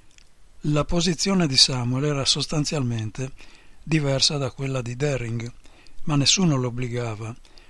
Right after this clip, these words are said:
a dimostrare tutto lo zelo che invece caratterizzò la sua attività. Un giorno, con molta cautela, dissi davanti a lui che un internato, quando era coinvolto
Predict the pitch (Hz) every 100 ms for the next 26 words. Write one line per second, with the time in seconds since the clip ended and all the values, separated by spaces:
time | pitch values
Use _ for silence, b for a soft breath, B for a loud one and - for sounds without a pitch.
0 | B - 123 131 156 - 139 147 151 135
1 | 143 - 135 127 120 127 135 143 151 B
2 | B B - 151 139 123 120 139 139 b
3 | b b - 147 131 - 143 143 127 139
4 | 131 - 160 147 - 143 139 - 98 110
5 | - - b b b b b b b -
6 | - 180 165 151 135 135 - 120 123 147
7 | - 120 127 127 - 120 113 127 151 b
8 | b b b - 160 - 143 131 131 143
9 | 143 151 127 123 143 - b b b -
10 | - 135 143 127 139 151 147 120 - 113
11 | - b b b b - 147 143 143 151
12 | 139 - 131 127 143 127 - 117 117